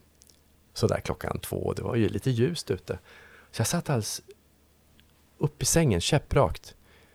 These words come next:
och tänkte, jag måste börja skriva, för det var så mycket på gång. Och då började jag skriva den här.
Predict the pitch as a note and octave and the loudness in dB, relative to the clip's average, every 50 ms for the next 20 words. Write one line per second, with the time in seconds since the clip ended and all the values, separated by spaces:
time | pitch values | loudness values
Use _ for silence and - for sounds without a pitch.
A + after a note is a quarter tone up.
0 | _ _ _ _ - - - - C3+ A2+ - - G2+ - - - _ _ _ _ | _ _ _ _ -6 0 6 6 8 8 8 6 2 2 2 -2 _ _ _ _
1 | _ - A#2+ C3 C3+ A#2 - - G2 F2 F2 D#2 - - - F2 F2+ A2 - A2+ | _ 4 6 8 8 6 6 4 2 2 2 2 0 0 -2 -2 0 -2 -4 -6
2 | G2 - _ _ - - G#2 - - _ - - - D3 B2+ - - G#2+ G2 - | -6 -10 _ _ -6 -6 -6 -6 -6 _ -20 -18 -16 -16 -10 -2 2 2 2 2
3 | - - - C3 A2+ F2+ - - F2+ - - - G#2+ G#2 - D#2+ E2+ - _ _ | 2 2 4 4 4 4 2 -2 -2 -2 0 0 0 0 0 -2 -4 -10 _ _
4 | - - - - _ _ _ _ - A#2 G#2 B2 A#2 - G#2 D#2 D2 - - A2 | -20 -20 -20 -20 _ _ _ _ -4 2 4 4 6 6 4 2 2 0 0 0
5 | G#2 - - - G#2 E2+ - - - | 0 0 -2 -2 -4 -6 -6 -8 -12